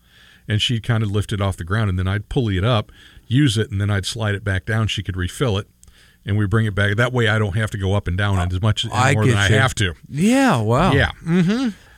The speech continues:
Speaker 2: Yeah.
Speaker 1: All right. Now, the, speaking of, uh, flying, there is a fear of flying. That is aerophobia. Well, that makes sense. Aeronautics, aero.
Speaker 2: Yeah, yeah,
Speaker 1: All right,
Speaker 2: that one's half
Speaker 1: aerophobia.
Speaker 2: one of the few that is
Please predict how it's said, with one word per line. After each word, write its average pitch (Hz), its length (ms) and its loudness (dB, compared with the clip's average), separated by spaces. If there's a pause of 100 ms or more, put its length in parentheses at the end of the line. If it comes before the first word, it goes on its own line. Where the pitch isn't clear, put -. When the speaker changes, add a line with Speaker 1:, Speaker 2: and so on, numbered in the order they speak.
(160)
Speaker 2:
Yeah. 139 320 -2
Speaker 1:
All 160 160 4
right. 156 320 2
Now, 151 240 4
the, 123 160 2
speaking 165 500 0
of, 123 200 2
uh, 110 140 2
flying, 143 500 0
there 135 220 4
is 127 120 0
a 139 120 0
fear 226 300 0
of 120 100 0
flying. 147 440 0
That 156 200 2
is 143 280 0 (280)
aerophobia. 123 1080 -2
Well, 107 120 -4
that 110 120 -4
makes 101 220 -6
sense. 92 240 -6
Aeronautics, 92 720 -4
aero. 95 180 -6
Speaker 2:
Yeah, 196 480 0
yeah, 202 180 -6 (220)
Speaker 1:
All 113 60 0
right, 127 140 0
Speaker 2:
that 170 220 2
one's 151 240 0
half 165 120 2 (180)
Speaker 1:
aerophobia. 110 360 -2
Speaker 2:
one 156 140 2
of 151 60 2
the 143 80 2
few 170 240 2
that 151 120 4
is 139 260 2